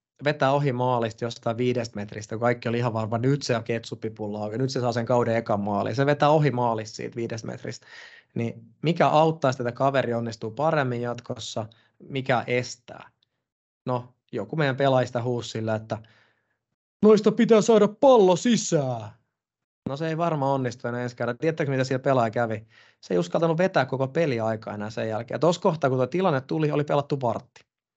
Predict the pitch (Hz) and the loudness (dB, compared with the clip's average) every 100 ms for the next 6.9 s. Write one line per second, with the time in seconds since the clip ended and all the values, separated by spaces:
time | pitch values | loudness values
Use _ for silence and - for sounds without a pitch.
0 | _ _ _ _ _ _ 151 127 123 156 | _ _ _ _ _ _ -2 0 2 0
1 | 151 143 151 143 131 123 120 123 117 131 | 0 -2 0 0 0 -2 -2 -4 2 2
2 | 123 117 123 131 151 120 139 175 160 131 | 2 0 -2 -2 2 2 2 2 0 -2
3 | 127 123 143 139 123 117 101 - 110 107 | -4 -2 0 0 0 -4 -4 -4 -4 -4
4 | - 123 147 117 113 110 110 110 123 - | -4 0 0 0 0 -2 -4 -8 -10 -4
5 | 160 135 131 160 156 131 127 127 127 123 | -2 0 0 0 2 2 2 0 -2 -2
6 | - 131 117 - 117 - 120 113 - | 0 0 0 -2 -8 -6 -4 -4 -10